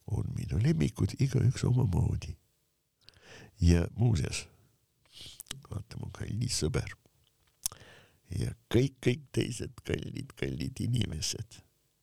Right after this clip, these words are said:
Küsige loomade kohta ja ärge muretsege, sellepärast et võib-olla teie küsimus, noh, ei kõla kõige targemalt. Lootusetut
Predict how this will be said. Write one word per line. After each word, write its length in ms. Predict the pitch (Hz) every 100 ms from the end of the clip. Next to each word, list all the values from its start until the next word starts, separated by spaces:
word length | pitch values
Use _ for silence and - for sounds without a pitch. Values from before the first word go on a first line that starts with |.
| _ _ _ _ _ _ _ _ _ _ _ -
Küsige 560 | 131 127 57 - 80
loomade 500 | - 50 50 - -
kohta 520 | - - - - - - -
ja 180 | - 80
ärge 400 | - 110 113 92
muretsege, 840 | 90 90 110 104 - - 110 107 - - _ _ _ -
sellepärast 580 | - 90 80 - 98 73
et 100 | -
võib-olla 360 | 80 - 76
teie 260 | 71 78 87
küsimus, 480 | - 104 71 76 - - - - - _ _ _ -
noh, 120 | - -
ei 240 | - 80 76
kõla 340 | - - 85 76
kõige 360 | - 69 67
targemalt. 880 | 62 - 64 - - - - - - - _ _ _ _ _ _ _ _ - - - -
Lootusetut 1000 | 101 143 135 - - - - - 90